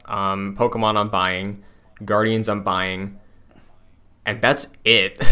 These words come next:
<laughs> Like, if I get an extra game this year, it's either S M T or Advance Wars, I think, out of everything we ran through.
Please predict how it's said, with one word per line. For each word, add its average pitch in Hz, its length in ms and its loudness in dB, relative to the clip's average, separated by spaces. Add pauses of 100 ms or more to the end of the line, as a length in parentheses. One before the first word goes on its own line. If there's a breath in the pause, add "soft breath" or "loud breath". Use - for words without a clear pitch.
<laughs> - 160 12
Like, 117 460 -2 (500 loud breath)
if 123 120 -6
I 120 280 4
get 127 220 4
an 135 100 2
extra 120 300 -2
game 104 240 -4
this 110 180 -4
year, 117 200 2
it's 104 140 -2
either 101 380 0
S 101 200 -4
M 101 120 -6
T 101 480 -8 (320)
or 104 1080 -2 (300)
Advance 101 380 -2
Wars, 147 460 -4 (360)
I 131 80 -2
think, 147 320 -4
out 110 140 0
of 110 120 -2
everything 110 300 -4
we 113 100 -2
ran 107 240 -6
through. 156 380 -2